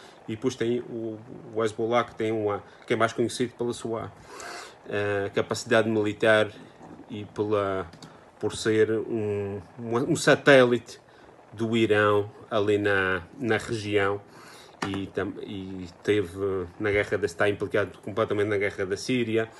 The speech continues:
do lado do governo. E, e este, o, o líder, o Hassan Nasrallah, apareceu ontem a dizer que prefere que seja, eh, eh, o Líbano atualmente está numa grande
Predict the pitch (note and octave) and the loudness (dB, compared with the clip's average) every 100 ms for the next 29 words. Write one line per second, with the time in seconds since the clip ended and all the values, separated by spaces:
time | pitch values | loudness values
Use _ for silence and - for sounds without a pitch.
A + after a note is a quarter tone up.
0 | - - - G#2 G2+ G#2 G2+ F2+ F#2+ A2 | -18 -18 -8 -2 2 2 -2 -6 0 4
1 | A2 G2+ G#2+ G#2 - - - - - A#2 | 4 4 -4 -6 -16 -20 -20 -20 -6 0
2 | A2+ A#2 A2+ A2+ A2 - - C3+ B2 C#3 | 2 4 2 2 -2 -4 -10 -6 2 6
3 | C3+ C3 C#3 B2+ C3 A#2+ B2 B2+ A2 A#2 | 6 6 -2 -2 -2 0 4 4 4 0
4 | A2+ - - A#2+ A2+ G#2+ A#2+ A#2 A2+ A2 | 0 -14 -10 -2 -2 0 0 2 2 2
5 | A2+ A2+ A2+ A#2 - A#2+ A#2 G#2+ A#2+ A2 | 2 4 4 2 -4 -6 -6 0 0 4
6 | A2 G#2+ A2 G#2 - - - - - _ | 4 4 0 -2 -10 -20 -20 -20 -20 _
7 | - - - - G#2+ G2 G2+ F#2 G2+ G2 | -20 -20 -20 -6 -4 -4 -4 -6 -2 0
8 | F#2 G2+ - - - - - - - A#2+ | -2 -8 -16 -20 -18 -20 -20 -20 0 2
9 | G#2+ G2+ G2 G2 F#2 E2+ - - A#2 F#2+ | 6 6 6 0 -4 -8 -20 -6 -4 0
10 | C3+ A#2 G2 F2 F2 - - - - A#2+ | 4 4 4 -2 -12 -20 -20 -16 -2 0
11 | G#2+ A2 G#2 - - - - - - - | 2 0 -6 -12 -20 -20 -18 -14 -10 -8
12 | - C#2+ - - - - - - - E3 | -8 -8 -8 -8 -8 -8 -10 -16 -6 6
13 | F#3 E3+ E3 D#3+ D3 D#3+ D#3 D3 D3 C3+ | 6 8 4 4 2 2 4 4 4 6
14 | D#3+ D3 | 4 4